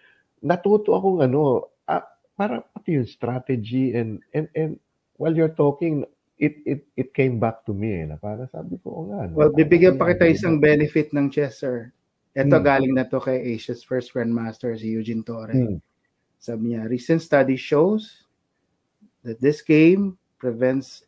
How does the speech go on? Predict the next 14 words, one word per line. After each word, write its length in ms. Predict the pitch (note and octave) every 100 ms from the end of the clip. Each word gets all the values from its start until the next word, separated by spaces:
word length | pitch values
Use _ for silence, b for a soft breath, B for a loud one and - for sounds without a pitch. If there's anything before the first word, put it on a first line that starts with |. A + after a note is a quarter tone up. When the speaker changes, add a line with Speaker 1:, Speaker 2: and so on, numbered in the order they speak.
| _
Speaker 2:
Alzheimer's 640 | C#3 C3+ - B2+ A#2+ A#2+ A#2
and 100 | A#2
dementia 560 | A2 G#2+ G#2+ G#2+ - A2
kasi 420 | - G#2+ A#2 A2+ G#2+
Speaker 1:
Ah, 380 | G2+ F#2+ F2+ E2+
yes. 180 | D#2+ D#2+ C#3+
Speaker 2:
it 160 | C#3+
works 240 | - D3 -
Speaker 1:
Mm-hmm. 140 | D3
Speaker 2:
up 60 | C3+
the 80 | B2
muscle 340 | B2 A#2 A#2+
up 160 | A2 - -
there." 380 | A#2 A#2 C3